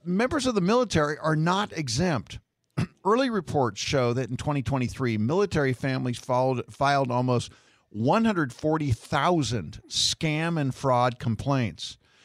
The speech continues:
There were nearly forty thousand reports of I D theft.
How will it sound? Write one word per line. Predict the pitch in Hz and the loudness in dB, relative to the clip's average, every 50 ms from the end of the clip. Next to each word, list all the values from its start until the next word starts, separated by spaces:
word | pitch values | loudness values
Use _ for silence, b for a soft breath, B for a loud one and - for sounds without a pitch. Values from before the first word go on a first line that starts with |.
| b b b b | b b b b
There | - 135 143 | 0 2 4
were | 147 143 | 4 4
nearly | 139 147 151 151 143 139 131 | 2 2 2 2 2 0 0
forty | 113 - - - 180 202 214 208 190 | -2 -6 -2 0 2 2 2 2 -2
thousand | - - 156 139 139 139 135 120 135 123 120 | -2 0 2 4 4 4 2 2 0 0 0
reports | 117 110 - - 131 127 127 - | -2 -2 -4 -2 -2 -2 -2 -2
of | - 117 101 - _ - | -4 -6 -6 -8 _ -2
I | 127 147 156 151 | 0 0 0 -2
D | 123 139 147 151 151 | -2 -4 -4 -4 -4
theft. | - - 127 98 80 - - - - - | -4 -2 -4 -4 -4 -8 -12 -18 -20 -20